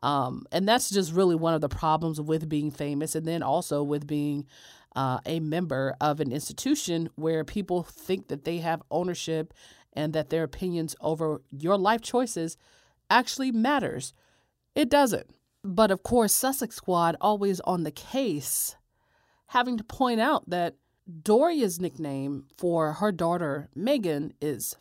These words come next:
Flower, and Lily being the nickname or the shortened version of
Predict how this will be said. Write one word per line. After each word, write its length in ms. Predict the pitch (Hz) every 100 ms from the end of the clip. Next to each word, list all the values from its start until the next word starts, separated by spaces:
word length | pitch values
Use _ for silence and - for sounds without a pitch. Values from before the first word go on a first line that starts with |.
| _
Flower, 680 | - 202 214 165 139 160 220 - _ _ _ _ _ _ - _
and 180 | 180 180
Lily 600 | 185 277 220 160 180 262 - _ _ _ _ _ _ _
being 300 | 170 185 180
the 100 | 165
nickname 640 | 170 202 190 160 156 156 165 _ _ _ _ _ _ _
or 100 | 160
the 80 | 156
shortened 640 | - - 233 - 160 147 -
version 500 | 147 156 151 147 135 -
of 380 | 127 135 143